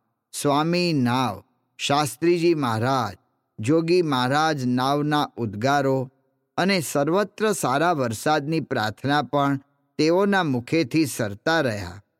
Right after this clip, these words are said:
આ રીતે થોડીવાર સુધી તો વરસાદની ધારાઓ ઝીલી તેઓ ઓરડામાં પ્રવેશતા બોલ્યા, "વાહ, બહુ સરસ સ્નાન થઈ ગયું."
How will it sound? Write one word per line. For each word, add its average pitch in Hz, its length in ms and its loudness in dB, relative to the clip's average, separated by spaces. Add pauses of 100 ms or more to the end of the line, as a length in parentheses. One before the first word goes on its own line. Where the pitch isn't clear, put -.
(340)
આ 202 220 2
રીતે 123 500 -2 (420)
થોડીવાર 196 500 2
સુધી 139 420 0
તો 110 300 -8 (400)
વરસાદની 175 680 0
ધારાઓ 143 580 2
ઝીલી 123 580 -2 (380)
તેઓ 143 380 2
ઓરડામાં 165 600 0
પ્રવેશતા 127 640 0
બોલ્યા, 123 540 -2 (460)
"વાહ, 107 360 -2 (540)
બહુ 202 240 2
સરસ 160 400 0
સ્નાન 143 460 -2
થઈ 110 260 -4
ગયું." 90 300 -12